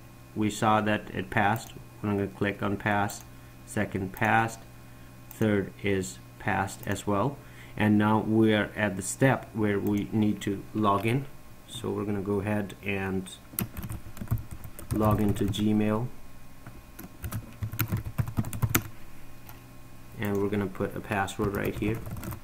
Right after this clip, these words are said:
and click sign in. As you can see, the sign in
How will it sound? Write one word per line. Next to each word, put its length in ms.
and 200
click 280
sign 320
in. 200
As 180
you 60
can 400
see, 360
the 100
sign 340
in 240